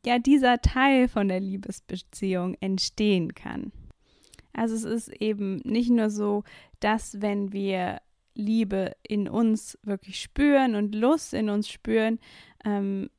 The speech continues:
nicht nur, dass wir das dann auch mehr anziehen in unser Leben, sondern eben auch, dass wenn wir jemandem begegnen, der das eben wiedergibt und mit dem dann,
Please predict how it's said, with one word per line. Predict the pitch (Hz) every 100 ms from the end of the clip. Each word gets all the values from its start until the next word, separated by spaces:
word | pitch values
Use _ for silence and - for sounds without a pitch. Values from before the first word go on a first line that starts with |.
| -
nicht | 220 -
nur, | 220
dass | 202 208 -
wir | 185
das | 185 -
dann | 180 -
auch | 175 - _
mehr | 202 190 180 - -
anziehen | 196 254 - 294 294
in | 277 254
unser | 247 262 254
Leben, | 254 262 269 269 - _ - _
sondern | 247 254 262 247
eben | 226 226 -
auch, | 208 208 214 -
dass | 202 202 190
wenn | 196 262 311 277
wir | 240
jemandem | 202 190 185 180
begegnen, | 190 190 190 - 190 190 - - _ 311 -
der | 233 247 226
das | 208 -
eben | 196 185 196 202
wiedergibt | 247 220 185 180 165 -
und | 190 -
mit | 190 190 233
dem | 240 247
dann, | 214 190 190